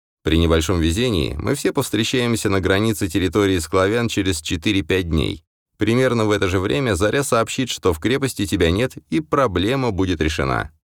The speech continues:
«Мои сомнения относятся не к этой части плана». «Я просил бы не беспокоиться». Голос Ульма был гладким, как шелк.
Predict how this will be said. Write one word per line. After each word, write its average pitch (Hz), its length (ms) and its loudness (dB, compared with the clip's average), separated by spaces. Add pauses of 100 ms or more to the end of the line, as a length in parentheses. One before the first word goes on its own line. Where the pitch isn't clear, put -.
(420)
«Мои 156 260 0
сомнения 165 520 0
относятся 156 500 -2
не 165 160 0
к 165 100 -6
этой 123 240 0
части 113 340 -2
плана». 85 460 0 (720)
«Я 76 220 2
просил 82 340 2
бы 87 100 0
не 92 100 2
беспокоиться». 85 840 -2 (300)
Голос 82 340 2
Ульма 101 280 2
был 73 220 0
гладким, 73 480 0
как 76 200 0
шелк. - 400 -4